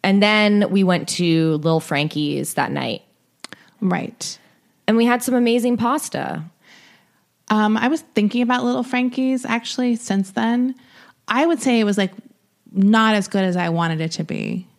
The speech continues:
Speaker 2: Like, I think it's fine, but I wouldn't know if I'd wanna go back again.
Speaker 1: Really?
Speaker 2: Yeah.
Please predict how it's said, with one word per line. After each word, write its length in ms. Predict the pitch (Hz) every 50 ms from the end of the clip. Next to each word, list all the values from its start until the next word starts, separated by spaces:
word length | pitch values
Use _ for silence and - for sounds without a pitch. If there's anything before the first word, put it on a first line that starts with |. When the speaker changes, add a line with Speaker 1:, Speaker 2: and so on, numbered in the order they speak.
| _ _
Speaker 2:
Like, 160 | - 196 -
I 100 | 214 240
think 180 | 233 311 285 277
it's 160 | 220 - -
fine, 640 | - - 185 170 170 180 185 233 254 262 285 285 247
but 120 | - 196
I 60 | 185
wouldn't 220 | 180 185 185 175 180
know 80 | 175 165
if 100 | 160 -
I'd 140 | 160 156 156
wanna 220 | 151 160 151 151
go 160 | 139 160 151
back 240 | 147 - 147 156 -
again. 560 | 160 156 - 62 62 58 - - 165 170 185 - _ _ _ _ -
Speaker 1:
Really? 560 | 190 175 196 262 359 359 240 160 143 123 131 -
Speaker 2:
Yeah. 340 | 208 180 165 156 - -